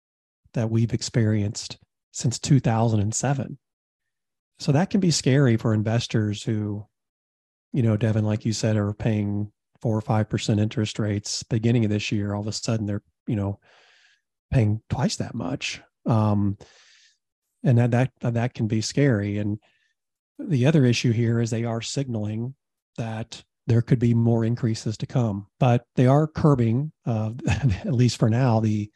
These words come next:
amount of those increases. But, um, like you mentioned, I think we're probably set to, to see some more increases as we enter two thousand twenty-three, but hopefully, you know, they continue to curb, and hopefully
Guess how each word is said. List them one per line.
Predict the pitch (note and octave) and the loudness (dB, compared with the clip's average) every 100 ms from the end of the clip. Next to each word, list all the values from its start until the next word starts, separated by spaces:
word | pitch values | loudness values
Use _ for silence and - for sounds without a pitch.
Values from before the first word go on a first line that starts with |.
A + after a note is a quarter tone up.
| _ | _
amount | C3 A#2+ C#3+ B2+ | 0 2 4 4
of | |
those | A2+ A2 | 2 2
increases. | A2 G#2 A2 G#2+ - G#2+ | 0 -2 -4 -4 -2 -4
But, | - A2 A2 - _ _ _ _ _ - D3 C#3 | -2 -2 -2 -6 _ _ _ _ _ -18 -12 -8
um, | G#2+ G#2 G#2+ | -6 -6 -4
like | C#3 A2 | -4 -4
you | A#2 | -2
mentioned, | A2 G#2 - | -2 -2 -2
I | G#2+ | -2
think | A2 G#2+ | -2 -2
we're | |
probably | - - G#2+ G#2+ | -4 -4 -4 -4
set | - G#2+ - | -2 -4 -2
to, | G#2 G#2 _ _ _ _ _ - | -2 -2 _ _ _ _ _ -6
to | B2+ | -4
see | B2 | -2
some | G#2 B2 | 0 2
more | A2 G#2+ G#2+ | 2 2 0
increases | G#2+ A2+ G#2+ G#2 G#2+ A2 B2 A3+ | -2 -2 -4 -2 -4 -4 -6 -2
as | A#2 | -2
we | G#2 G#2+ | 0 0
enter | G#2 G#2 G#2 - - | 0 0 -2 -6 -2
two | B2+ | 0
thousand | B2+ A2 G#2+ G#2 G#2+ G#2 _ - | 2 0 -2 -2 -4 -8 _ -6
twenty-three, | - G#2 - E3 D3+ | -4 -4 2 2 4
but | C3 A#2+ _ _ _ _ | 2 -2 _ _ _ _
hopefully, | B2+ - C3 C3 A2+ A2 G#2+ G2 _ - | -4 -2 -4 -2 -2 -2 -6 -10 _ -6
you | A2+ | -4
know, | A2 | -4
they | A2 | -6
continue | A2 - - - A2+ G#2+ | -8 -10 -10 -6 -4 -2
to | A2 | -4
curb, | - D3 C#3 C3 A#2 | -2 2 2 2 0
and | |
hopefully | G#2+ A2 - G#2+ G#2 | -2 -4 -6 -6 -6